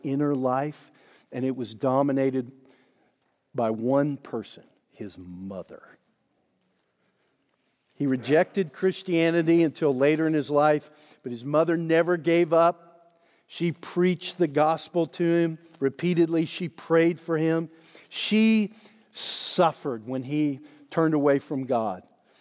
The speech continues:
and, and wasn't gonna follow him. She was grieved. During his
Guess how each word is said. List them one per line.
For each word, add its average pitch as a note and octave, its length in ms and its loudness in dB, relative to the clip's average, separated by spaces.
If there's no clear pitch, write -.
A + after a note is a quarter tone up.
and, B2 400 0
and B2+ 220 -2
wasn't C3+ 340 0
gonna C3 200 -2
follow A#2+ 360 -4
him. G#2 300 -12
She - 240 -6
was B2+ 220 -4
grieved. B2 840 -2
During D3+ 320 2
his D#3 420 0